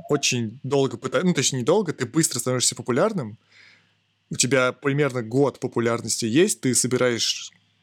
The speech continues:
дофига народу там у себя на концертах, а потом, типа, всё, потому что людям надо переключаться, потому что, как бы, щас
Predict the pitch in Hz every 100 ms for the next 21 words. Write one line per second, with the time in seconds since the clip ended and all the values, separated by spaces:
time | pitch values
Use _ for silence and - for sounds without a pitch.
0 | _ _ - 127 135 131 123 117 123 117
1 | 113 107 104 110 113 113 - 208 214 143
2 | - _ - - _ - 113 117 160 180
3 | - 117 - 113 98 - - 117 120 -
4 | 123 160 170 127 113 113 - 117 117 120
5 | 127 104 - - 117 113 110 - 123 110
6 | 113 113 - -